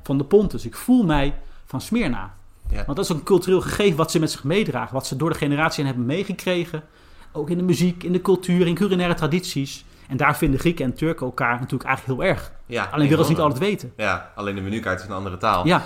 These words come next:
Speaker 2: Maar dat, ja,
Speaker 1: Maar de
Speaker 2: ja,
Speaker 1: gerechten
Speaker 2: ja.
Speaker 1: zijn hetzelfde.
Speaker 2: Ja, de gerechten
Speaker 1: En de
Speaker 2: zijn
Speaker 1: tradities
Speaker 2: hetzelfde.
Speaker 1: daaromheen ook. En de muziek hetzelfde.
Speaker 2: Ja, ja, ja. En, en, en dan, en dan zo'n, zo'n, zo'n herdenking.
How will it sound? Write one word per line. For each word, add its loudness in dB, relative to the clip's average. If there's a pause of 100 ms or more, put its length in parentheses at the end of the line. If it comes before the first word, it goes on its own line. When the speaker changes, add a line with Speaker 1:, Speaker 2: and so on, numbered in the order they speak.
(140)
Speaker 2:
Maar -2
dat, 0
ja, -
Speaker 1:
Maar -6
de -4
Speaker 2:
ja, 0
Speaker 1:
gerechten 6
Speaker 2:
ja. 0
Speaker 1:
zijn 4
hetzelfde. 0
Speaker 2:
Ja, 2
de -4
gerechten -6
Speaker 1:
En -4
de -4
Speaker 2:
zijn 0
Speaker 1:
tradities 4
Speaker 2:
hetzelfde. 4
Speaker 1:
daaromheen 4 (120)
ook. -4
En 0
de 2
muziek 0
hetzelfde. -4 (180)
Speaker 2:
Ja, -2
ja, -4
ja. -2
En, -2
en, -2
en -2
dan, 0
en -6
dan -4
zo'n, -4
zo'n, -8
zo'n -6
herdenking. -4